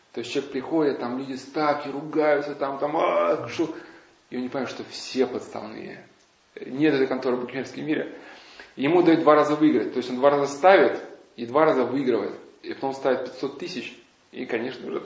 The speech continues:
<laughs> проигрывает. Вот, э, значит, э,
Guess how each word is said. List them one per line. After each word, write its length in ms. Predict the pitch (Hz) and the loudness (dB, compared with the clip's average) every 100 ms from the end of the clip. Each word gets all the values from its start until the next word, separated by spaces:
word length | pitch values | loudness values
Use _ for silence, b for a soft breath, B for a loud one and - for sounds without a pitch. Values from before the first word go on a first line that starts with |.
| - | -6
<laughs> 160 | - - | -4 0
проигрывает. 760 | - - 113 127 - - - - B B B B B B B B B B B B B B B _ _ - | 2 2 0 -2 -6 -10 -12 -16 B B B B B B B B B B B B B B B _ _ -2
Вот, 380 | 123 127 123 - | 6 6 6 0
э, 120 | 123 | 2
значит, 360 | 127 127 127 123 | 2 2 0 2
э, 300 | 123 120 | 2 2